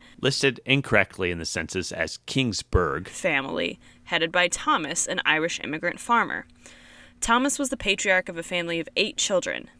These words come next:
Speaker 2: His oldest was seventeen years old, and his youngest was less than a year old in eighteen seventy. Jacob was working as a carpenter, though it is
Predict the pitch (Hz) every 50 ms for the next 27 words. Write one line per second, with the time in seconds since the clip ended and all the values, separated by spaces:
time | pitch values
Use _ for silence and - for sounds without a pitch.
0 | - - - - 202 - - 165 185 170 185 180 - - 175 175 - - 220 220
1 | 240 202 220 - 240 214 208 202 196 196 190 196 185 185 180 175 - 165 170 175
2 | 165 165 170 165 165 165 165 - - 170 160 - 156 156 156 - - 190 190 190
3 | 175 165 156 147 - 85 87 90 - - - - 156 139 - - - - 151 160
4 | 160 - 170 175 170 - - - 170 - _ _ - - - - - - - -
5 | - - - - - 233 247 285 285 254 202 185 190 180 175 175 165 170 - 185
6 | 170 165 165 - - 165 - - - - - 320 320 - 196 170 - - - -
7 | - - - 165 165 170 170 165